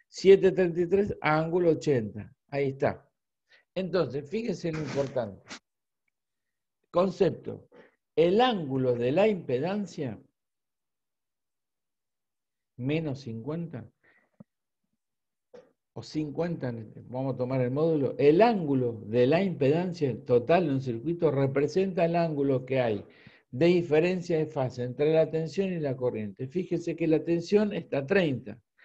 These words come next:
y la corriente está a ochenta, pero ¿qué diferencia hay entre la corri-, entre la tensión y la corriente? Hay que cincuenta, justamente, el ángulo de la impedancia.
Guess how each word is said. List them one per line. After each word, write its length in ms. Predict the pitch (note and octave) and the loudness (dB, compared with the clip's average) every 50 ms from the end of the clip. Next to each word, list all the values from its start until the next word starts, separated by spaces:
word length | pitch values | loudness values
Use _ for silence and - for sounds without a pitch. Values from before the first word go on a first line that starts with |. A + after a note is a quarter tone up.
| _ - - - - _ _ | _ -20 -20 -20 -20 _ _
y 120 | C3+ C#3+ | 0 2
la 160 | C#3+ D3+ D3 | 4 4 4
corriente 420 | - D3 D#3 E3+ F3+ F#3+ E3 F3+ F3 | 2 2 2 2 2 2 0 0 -2
está 160 | E3+ - D#3 | 2 4 2
a 60 | C#3+ | 2
ochenta, 520 | C#3+ C#3 - F#3 E3+ C#3+ A#2+ - C3 A2+ | 2 2 2 2 2 2 2 -2 -4 -2
pero 260 | - C#3+ C#3 D3+ D#3 D#3 | 0 4 4 4 4 6
¿qué 160 | - A3 A#3 | 8 8 8
diferencia 880 | A#3 A3+ G#3 - - G3+ G3 G3+ G3 F3+ D#3 D3 C3+ - C#3 C3+ C3+ | 8 6 2 4 6 6 6 6 4 2 0 -4 -2 0 0 2 4
hay 280 | C3+ C3 B2+ A#2 G#2+ - _ _ _ _ _ _ _ _ _ _ | 2 2 0 0 -4 -10 _ _ _ _ _ _ _ _ _ _
entre 480 | D3 D#3 D#3 C#3+ C3+ - C3+ C3 C3+ C3+ | 0 0 0 0 0 -2 2 2 4 4
la 260 | C#3 C#3 C#3 C3 C3+ | 6 4 4 2 2
corri-, 380 | C3+ C#3 C#3 C#3 C#3 C3+ C3+ | 0 0 0 0 0 0 0
entre 240 | C#3+ D3 C3+ A#2 C#3 | -2 -2 -2 -2 0
la 180 | C#3+ C#3 C#3 C3+ | 0 0 0 0
tensión 380 | A#2+ C#3 C#3 C#3 - F3+ F#3 | -2 -4 -6 -2 -2 -2 0
y 40 | F#3 | 0
la 140 | F3 E3 D3+ | 0 0 2
corriente? 720 | C3+ C#3 C#3+ D3 C#3+ C3+ B2 A2+ G2+ - G#2+ G2 F#2 - _ _ | 2 2 2 2 2 2 0 -2 -4 -6 -6 -6 -8 -12 _ _
Hay 300 | - C3+ C#3 C#3+ D#3+ D#3+ | -4 -2 0 0 0 0
que 340 | D#3+ D#3 C#3 A#2 G2+ - - _ _ _ _ | 0 2 2 2 2 -2 -8 _ _ _ _
cincuenta, 1000 | _ - - C3 C3+ D#3 E3+ F3 - D3+ D#3 D3 C#3+ B2+ A2+ F#2+ A2+ G#2 F#2+ - _ _ _ _ _ _ | _ -14 -8 -6 -4 -4 -4 -4 0 2 2 2 2 0 -2 -2 -4 -4 -6 -8 _ _ _ _ _ _
justamente, 840 | - C3 C3 C3+ - F3 E3 E3 D#3+ C#3+ C3 A#2 G2+ - A2 G2+ - _ _ _ _ _ _ _ _ _ | -6 -6 -6 -2 0 0 2 2 0 0 -2 -4 -6 -8 -10 -10 -10 _ _ _ _ _ _ _ _ _
el 200 | C3 C#3 C#3 D3 | -4 -2 -2 -2
ángulo 500 | D3 D3+ D#3 D3+ C#3+ D#3 D#3+ D#3 D#3 D3 | -2 -2 -4 -2 0 4 6 6 6 8
de 380 | D3 D3+ D#3 E3 - - - _ _ _ _ _ _ _ _ _ _ _ _ _ - | 6 6 4 4 0 -4 -12 _ _ _ _ _ _ _ _ _ _ _ _ _ -8
la 200 | B2+ C3+ C#3+ C#3+ | -2 -2 0 0
impedancia. 720 | C3+ A#2 B2 B2 A#2+ A#2+ A#2 A2 G#2+ F#2+ F2+ - - | -2 -2 -4 -4 -4 -4 -4 -6 -8 -10 -14 -20 -20